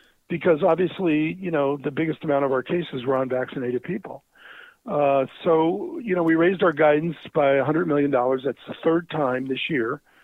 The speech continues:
that we have raised it a hundred million dollars. So third quarter in a row.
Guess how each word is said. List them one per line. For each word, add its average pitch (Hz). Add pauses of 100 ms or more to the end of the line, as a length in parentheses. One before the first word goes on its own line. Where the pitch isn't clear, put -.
(320)
that 156
we 139
have 131
raised 139
it 139
a 127
hundred 135
million 120
dollars. 120
So 135
third 156
quarter 165
in 180
a 156
row. 120